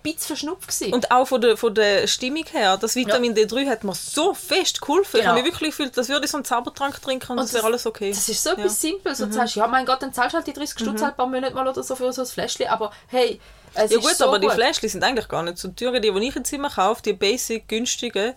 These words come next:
Speaker 1: Ich kaufe die im Mikro.
Speaker 2: das sind so, einfach so, pro Monat hat ein Fläschchen, kannst du gerade einmal hinterkippen,
Speaker 1: Mhm.
Speaker 2: weil es tröpfelt jeden Tag, das vergiss ich
Speaker 1: Nein, vergiss es.
Speaker 2: hundertprozentig.
Speaker 1: Ja.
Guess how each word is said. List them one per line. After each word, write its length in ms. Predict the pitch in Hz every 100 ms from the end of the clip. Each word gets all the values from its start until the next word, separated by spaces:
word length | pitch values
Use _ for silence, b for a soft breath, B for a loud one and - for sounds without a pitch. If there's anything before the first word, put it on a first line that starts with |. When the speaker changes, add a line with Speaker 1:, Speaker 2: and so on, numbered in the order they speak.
| -
Speaker 1:
Ich 80 |
kaufe 140 | 185 170 165
die 80 |
im 60 | 160
Mikro. 380 | 175 190 208 190 _ -
Speaker 2:
das 280 | 196 220 214
sind 180 | 214 196
so, 280 | 208 190
einfach 280 | - 208 214
so, 240 | - 196 - - 190 - _ -
pro 120 | 196
Monat 260 | 220 240 240
hat 120 | 220
ein 140 | - 196
Fläschchen, 320 | 220 240 254
kannst 140 | 220
du 60 | 226
gerade 80 | -
einmal 200 | 214 214
hinterkippen, 560 | 226 247 254 262 233
Speaker 1:
Mhm. 40 | 208
Speaker 2:
weil 80 | 196
es 120 | -
tröpfelt 400 | 196 233 220 202
jeden 140 | 196
Tag, 180 | 185 196
das 200 | 190 190
vergiss 320 | - 180 202
ich 60 | 220
Speaker 1:
Nein, 160 | 220 226
vergiss 260 | 180 196
es. 40 | -
Speaker 2:
hundertprozentig. 320 | 226 247 254 B B
Speaker 1:
Ja. 140 | 190